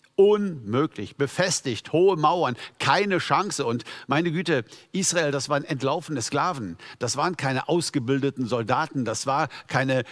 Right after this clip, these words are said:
kein, kein, keine Nation, die einen tollen Militarismus hatte oder so, sondern mit einfachsten Mitteln.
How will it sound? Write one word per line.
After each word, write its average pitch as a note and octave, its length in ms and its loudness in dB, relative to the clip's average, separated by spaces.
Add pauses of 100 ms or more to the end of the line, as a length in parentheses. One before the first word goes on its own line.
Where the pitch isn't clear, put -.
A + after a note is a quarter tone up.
kein, C3 280 -2
kein, C3 260 -2
keine C#3 220 -2
Nation, E3 580 0
die C#3 120 4
einen C3 160 0
tollen E3 420 2
Militarismus D3+ 840 0
hatte A2 220 0
oder G#2+ 220 -2
so, G#2+ 200 -2 (160)
sondern D3+ 220 0
mit - 140 -2
einfachsten C#3+ 540 -2
Mitteln. - 280 -10